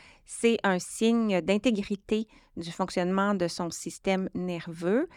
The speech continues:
Et un peu plus tard, euh, le pédiatre, lui, veut s'assurer que les réflexes primitifs se sont bien intégrés.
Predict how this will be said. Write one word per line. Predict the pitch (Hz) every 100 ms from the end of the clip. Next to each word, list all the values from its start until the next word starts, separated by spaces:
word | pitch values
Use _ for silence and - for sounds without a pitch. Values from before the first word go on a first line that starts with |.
| - _ _ _
Et | - 240
un |
peu | 220 240
plus | 214
tard, | 196 233 240 269 240 196 202
euh, | 185
le | 180 190
pédiatre, | 190 196 185 202 214 233 226 214
lui, | 175 180 339
veut | 302
s'assurer | 269 233 - 220 214 233 233 -
que | 220
les | 196 180
réflexes | 185 165 196 190
primitifs | - 185 180 - 196
se | - 175
sont | - 170
bien | 170 190 185
intégrés. | 170 - 180 190 254